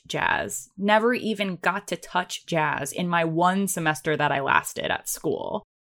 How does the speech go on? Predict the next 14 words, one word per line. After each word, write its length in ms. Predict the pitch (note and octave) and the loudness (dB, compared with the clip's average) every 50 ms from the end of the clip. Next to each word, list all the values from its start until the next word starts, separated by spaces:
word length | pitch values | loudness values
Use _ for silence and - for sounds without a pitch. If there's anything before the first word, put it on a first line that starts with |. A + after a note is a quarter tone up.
| - - | 0 2
And 140 | A#3 A3+ | 4 4
it 60 | A#3 G#3 | 4 4
was 180 | B3 A#3+ - | 2 0 0
just 280 | - C#4+ C4 - - C#4 | -2 -2 -4 -2 0 2
a, 240 | C4 A#3+ A3+ G#3 - _ _ - | 2 4 2 2 -2 _ _ 6
I, 160 | B3+ C#4 - - - | 6 6 6 4 4
I 200 | A#3+ B3 A3 - - | 4 4 4 -2 -10
trained 400 | - - C4 B3+ B3+ C#4 D#4 C4+ | -4 2 4 4 6 6 4 4
that 240 | D4+ C#4+ C#4 - - | 4 2 2 2 2
way 240 | A3+ A3 G#3+ G#3+ G#3+ | 2 4 4 4 2
at 160 | G3+ - - | 2 0 -2
home. 480 | - E3 F3+ E3+ E3+ F3+ G#3 A#3+ C4 C4 | -4 0 2 2 4 4 4 4 6 6
I 180 | A#3 G#3 G3+ | 6 6 6
was, 420 | G3 G3 G3+ G3+ G3 F#3+ F#3+ F#3+ | 4 2 2 2 2 0 -2 -8